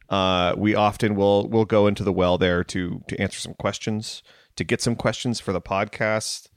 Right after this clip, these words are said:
Um, that's generally the channel where we're gonna hang out and talk a little most. There's a Toast Talk channel. There's Job Roleplay. If you just wanna,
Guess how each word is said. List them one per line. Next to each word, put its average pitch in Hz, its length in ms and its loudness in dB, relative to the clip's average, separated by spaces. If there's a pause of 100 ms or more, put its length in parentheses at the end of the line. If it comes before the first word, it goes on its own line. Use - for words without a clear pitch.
(400)
Um, 95 320 0
that's 113 180 -2
generally 139 400 2
the 120 80 0
channel 120 360 0
where 104 120 2
we're 110 140 4
gonna 95 160 2
hang 98 240 2
out 90 160 -4
and - 80 -12
talk 90 240 -2
a - 40 -4
little 92 140 -2
most. 92 140 -2
There's 95 160 0
a - 20 -8
Toast - 320 -2
Talk 107 260 -2
channel. 92 520 -2 (300)
There's 95 180 0
Job 113 400 2
Roleplay. 127 760 2
If - 160 -8
you 95 60 -8
just 113 220 -2
wanna, 107 260 0